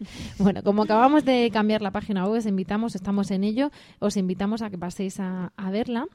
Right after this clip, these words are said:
Speaker 2: Y bueno, pues como esto al final somos una mamá que recibimos cero por nuestro trabajo, que lo hacemos absolutamente por amor al arte y, y bueno, que nuestro único objetivo aquí es ayudar a más mamás y difundir el mensaje, pues si te gusta lo que hacemos, si estás agradecida, si te hemos ayudado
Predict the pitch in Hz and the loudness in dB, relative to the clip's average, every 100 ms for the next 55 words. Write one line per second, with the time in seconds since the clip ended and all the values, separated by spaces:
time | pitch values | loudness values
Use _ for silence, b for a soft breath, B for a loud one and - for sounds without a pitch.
0 | B B B - 233 220 208 208 208 247 | B B B -4 -2 0 0 0 2 0
1 | 269 233 202 - - - 208 220 - 220 | 0 0 -2 -4 -8 -2 0 0 0 -2
2 | 240 247 254 202 202 214 214 214 226 220 | -2 -2 -2 -2 0 0 2 0 0 0
3 | 220 226 262 - 185 175 175 190 - 190 | 0 0 -4 -6 -6 -4 -6 -8 -6 -2
4 | 202 208 208 208 208 196 - 226 214 190 | 2 2 2 -2 -4 -4 0 2 2 0
5 | 202 208 - 190 196 262 - 190 180 175 | -2 -2 -2 -2 0 -2 0 -2 0 -4
6 | 180 208 208 208 - 196 196 208 202 202 | -2 -2 -2 -2 0 0 2 -2 -2 -2
7 | 190 190 190 208 220 202 B B B - | 0 0 0 2 2 0 B B B -4
8 | 208 233 262 - 190 170 b b - 208 | -2 -2 -4 -2 0 -2 b b -6 -2
9 | 202 196 190 180 - 214 196 220 208 190 | 0 0 0 -2 -2 0 2 0 0 0
10 | 190 196 - 185 196 220 214 226 233 202 | 0 -2 -2 0 2 2 2 0 0 0
11 | 226 208 202 254 214 - 226 220 - 214 | 0 0 -2 -4 -4 0 0 0 -4 -2
12 | 196 190 214 208 208 214 214 240 240 190 | 0 2 0 2 0 2 0 0 -4 -6
13 | 170 175 190 180 180 208 220 247 254 311 | -4 -4 -4 -4 -2 -2 -2 -4 -4 -4
14 | - 180 180 190 175 180 175 175 175 175 | -2 -2 -4 -8 -6 -4 -2 -2 0 0
15 | 214 - 220 220 214 214 269 269 220 202 | 0 -2 -2 -2 -2 -4 -4 -2 -2 -2
16 | 180 196 208 202 202 196 247 233 196 180 | -6 -6 -6 -4 -4 -4 -2 -2 -2 -4
17 | 185 208 208 196 240 220 | -4 -2 0 0 0 -2